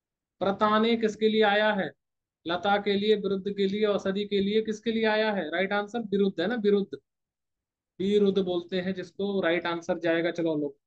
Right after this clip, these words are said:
next, next, मार्दव सौशिर लाध्वम, ये कौन से महाभूत युक्त गुण के कर्म है? कौन सा महाभूत युक्त द्रव्य है उसके कर्ण-, कर्म माने गए? मार्दव, स्वशिर और लाघवम। समझ लो मेरी बात,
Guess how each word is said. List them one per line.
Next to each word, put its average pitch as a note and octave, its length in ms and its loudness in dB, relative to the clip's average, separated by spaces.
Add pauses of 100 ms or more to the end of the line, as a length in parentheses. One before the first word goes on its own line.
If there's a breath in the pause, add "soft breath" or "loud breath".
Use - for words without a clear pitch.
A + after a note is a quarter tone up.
next, D#3 260 -6
next, D3+ 340 -2 (540)
मार्दव G#3 600 6
सौशिर G#3 400 4
लाध्वम, E3 560 4 (300)
ये G3 120 0
कौन G3+ 260 2
से A3+ 160 2
महाभूत G#3 540 2
युक्त G#3+ 320 -4
गुण F#3+ 220 0 (920)
के F#3+ 80 0
कर्म F3 300 0
है? B2+ 180 -6 (1080)
कौन F#3+ 180 2
सा G#3 140 2
महाभूत F#3+ 480 0
युक्त F#3+ 320 -2
द्रव्य E3+ 400 -2
है G#3 180 2
उसके G3 300 -4
कर्ण-, E3 300 0
कर्म E3+ 360 -2
माने D#3+ 260 -2
गए? G#3+ 120 -2 (180)
मार्दव, G3 500 0
स्वशिर G#3+ 480 -2
और A3+ 100 0
लाघवम। D#3+ 540 2 (360)
समझ F#3 160 2
लो F#3+ 140 6
मेरी E3+ 180 2
बात, C3+ 220 -2